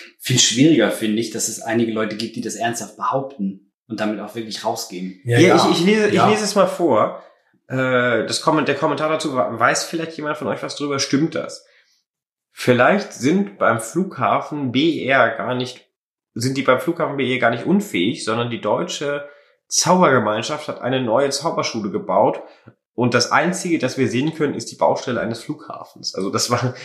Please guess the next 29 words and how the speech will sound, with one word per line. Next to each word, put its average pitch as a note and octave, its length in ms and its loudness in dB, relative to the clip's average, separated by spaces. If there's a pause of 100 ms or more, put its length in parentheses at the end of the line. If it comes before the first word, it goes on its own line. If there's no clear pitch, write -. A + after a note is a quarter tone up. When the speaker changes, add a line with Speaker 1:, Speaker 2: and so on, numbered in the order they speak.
Speaker 3:
<laughs> - 160 -18
die D3+ 180 2
Originaltheorie. G#2+ 720 0
Ich E2 100 -10
hab G#2+ 100 -6
dann A2+ 100 -2
Speaker 2:
Und B2+ 140 2
die - 40 4
erste B2 260 4
Antwort, C#3 380 0
ja, A#2 260 0
stimmt. - 360 -8 (960)
Speaker 3:
Das C3+ 180 2
ist, - 220 -8
ja, C3 200 4 (420)
ja. C#3 220 2 (400)
Speaker 1:
So - 160 -8
ein G#2+ 40 -12
bisschen C3+ 300 4
wie C3+ 180 2
in B2+ 200 0
Fantastische C3 560 -2
Tierwesen, G#2+ 520 0
wo G#2 80 -2
sie G#2 120 -4
da G#2 140 2
in G#2+ 80 0
dieses, G#2+ 380 -2
äh, G2+ 520 -4